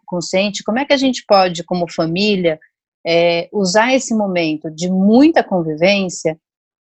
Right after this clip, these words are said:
pra aumentar a conexão familiar? Porque, enfim, os conflitos,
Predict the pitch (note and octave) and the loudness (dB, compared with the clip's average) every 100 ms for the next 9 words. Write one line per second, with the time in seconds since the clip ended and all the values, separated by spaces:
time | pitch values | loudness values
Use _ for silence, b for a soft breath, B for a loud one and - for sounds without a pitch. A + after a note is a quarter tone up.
0 | _ - G3+ G3+ G#3+ A3 - _ G#3+ G#3+ | _ 0 2 2 0 -4 -12 _ -8 -6
1 | A3 G#3+ G#3 G#3 G#3 G#3 - G#3 G3+ G3+ | -8 -8 -8 -8 -12 -12 -12 -12 -8 -8
2 | G3+ G3 D#3+ D3 - _ _ _ _ A#3+ | -4 -4 -2 -6 -12 _ _ _ _ -6
3 | A3+ A3 G3 F#3 E3+ - _ _ _ _ | 0 2 4 4 0 -6 _ _ _ _
4 | _ _ _ F3+ F#3+ F3+ - G#3+ F#3+ A3+ | _ _ _ -8 -6 -6 2 2 2 2
5 | A#3+ A#3+ C4+ B3 | 2 2 -2 -2